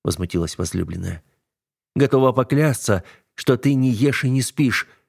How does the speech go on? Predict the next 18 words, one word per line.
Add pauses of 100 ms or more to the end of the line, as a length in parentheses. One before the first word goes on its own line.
(460)
Думаешь,
я
не
знаю?» (1000)
«Все-то
ты
знаешь,
любовь
моя». (580)
Айк
снова
поймал
в
объятия
нечаянную
радость
и
поцеловал.